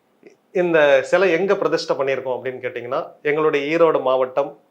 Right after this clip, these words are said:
பவானி வட்டம் மாரப்பம்பாளையம் அப்படிங்கிற கிராமத்துல பிரதிஷ்டை பண்ணியிருக்கோம். இங்க எப்படி வர்றது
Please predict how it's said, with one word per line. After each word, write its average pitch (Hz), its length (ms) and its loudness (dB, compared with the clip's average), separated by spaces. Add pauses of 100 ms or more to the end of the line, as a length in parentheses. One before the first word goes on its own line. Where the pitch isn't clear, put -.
பவானி 147 380 2
வட்டம் 135 360 -4 (420)
மாரப்பம்பாளையம் 135 960 0 (140)
அப்படிங்கிற 143 500 -4
கிராமத்துல 135 600 -2
பிரதிஷ்டை 135 400 -8
பண்ணியிருக்கோம். 120 420 -12 (380)
இங்க 135 120 -2
எப்படி 151 300 0
வர்றது 127 460 -2